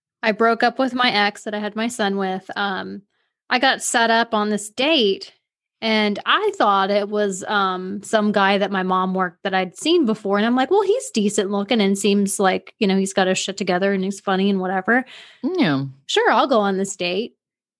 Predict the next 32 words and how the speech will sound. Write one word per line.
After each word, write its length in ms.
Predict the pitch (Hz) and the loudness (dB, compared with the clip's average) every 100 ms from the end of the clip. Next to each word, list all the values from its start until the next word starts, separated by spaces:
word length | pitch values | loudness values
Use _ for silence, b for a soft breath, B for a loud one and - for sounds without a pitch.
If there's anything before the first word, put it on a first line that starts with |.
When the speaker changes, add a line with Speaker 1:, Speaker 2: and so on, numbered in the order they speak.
| - | -2
Speaker 1:
And 140 | 240 | 0
then 80 | 247 | 2
my, 160 | 240 233 _ _ - | 2 -2 _ _ -14
what 240 | 233 330 | -2 0
I 80 | 349 | 0
thought 180 | 392 285 | 0 0
was 140 | 240 | -2
weird 300 | 233 349 339 | 0 0 2
at 100 | 269 | 0
first 300 | - 320 320 | 0 0 0
is 100 | 247 | -4
my 140 | 233 214 | -4 -2
mom 240 | 214 233 | -2 -2
was 100 | 240 | -2
like, 260 | 226 208 156 | -2 -4 -2
"Yeah, 140 | 427 494 440 | 0 2 2
he 80 | |
looks 300 | 370 370 381 | 2 0 -2
just 260 | - 427 415 | 0 0 2
like 220 | 440 392 | 0 2
your 100 | 381 | 0
stepdad." 1040 | 381 - 466 392 392 - 320 254 226 226 247 _ _ _ _ _ _ _ _ _ _ _ | -2 -2 0 0 0 0 0 0 0 -2 -6 _ _ _ _ _ _ _ _ _ _ _
I'm 120 | 262 | -2
like, 200 | 233 214 | -2 -2
"Number 320 | 220 311 403 | 0 2 2
one, 380 | 339 320 269 214 | 2 2 2 0
I 120 | 220 | 0
was 120 | 240 - | -2 0
thinking 320 | 339 359 294 | 0 2 2
in 80 | 277 | 0
my 120 | 262 | 0
head 420 | 269 254 220 202 | 0 0 0 -4